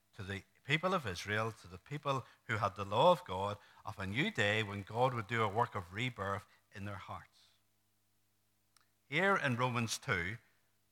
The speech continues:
those who have the law in their hearts being spoken of here are the pagans who have never had the law of God. So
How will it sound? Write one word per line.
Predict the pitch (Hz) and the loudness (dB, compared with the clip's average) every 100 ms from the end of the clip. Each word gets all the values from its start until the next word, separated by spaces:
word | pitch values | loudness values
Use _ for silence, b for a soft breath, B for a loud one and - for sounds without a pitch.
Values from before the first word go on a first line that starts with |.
| - | -4
those | 127 160 160 | 2 2 2
who | 151 | 6
have | 139 123 | 10 8
the | 117 104 | 8 2
law | 113 120 123 120 - | 4 6 6 4 2
in | 107 95 | -4 0
their | 87 | -2
hearts | - - 156 78 - - - - - _ _ _ _ _ _ _ _ | 0 6 6 6 -2 -6 -4 -4 -10 _ _ _ _ _ _ _ _
being | 98 95 | -8 -2
spoken | - - 190 196 | 2 6 6 8
of | 101 - | 4 2
here | 95 95 98 - - | -2 0 0 -4 -4
are | 113 | -2
the | 110 | 0
pagans | - - 160 170 95 78 98 - | -4 -4 0 2 0 -4 -6 -6
who | 113 | -6
have | 104 | -4
never | 110 120 117 | 2 2 2
had | - 123 135 | 4 4 4
the | |
law | 139 117 104 | -2 0 -2
of | - | -4
God. | 92 95 | -8 -4
So | 117 | -4